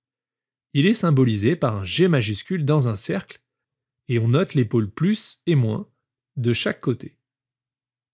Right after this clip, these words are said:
Passons maintenant à la famille des récepteurs. Un récepteur, c'est un composant électrique qui convertit l'énergie qu'il reçoit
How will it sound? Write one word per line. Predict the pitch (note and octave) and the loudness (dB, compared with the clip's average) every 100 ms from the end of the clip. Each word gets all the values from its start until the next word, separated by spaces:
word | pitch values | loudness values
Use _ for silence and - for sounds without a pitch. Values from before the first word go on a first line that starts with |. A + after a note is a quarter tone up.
| - | -6
Passons | F#3+ - G#3 | -4 0 2
maintenant | D#3 E3+ E3+ | 2 2 2
à | |
la | C3 | 2
famille | - D3+ D3 | 2 2 2
des | G#2 | 2
récepteurs. | A#2+ C#3+ B2+ G#2 - - _ _ _ _ _ _ - | 0 0 -2 -6 -14 -16 _ _ _ _ _ _ -8
Un | G#2+ | -2
récepteur, | B2+ C#3 C3 - F3 A#3+ - | 0 0 -2 0 -2 0 -4
c'est | - A#2 | -8 -8
un | A2 | -4
composant | F3+ E3 D#3 C3 A#2+ | -4 0 2 2 0
électrique | G#2+ - A3 - _ | -2 -4 -6 -8 _
qui | - B2 | -14 -12
convertit | - G#3+ E3+ D#3 - F3 | -2 0 2 -2 -2 -2
l'énergie | C3+ A#2+ G2 C3+ | 0 0 -2 -6
qu'il | E3+ A#2 | -4 -4
reçoit | G#2 B2 - A2+ - | -2 -4 -4 -8 -10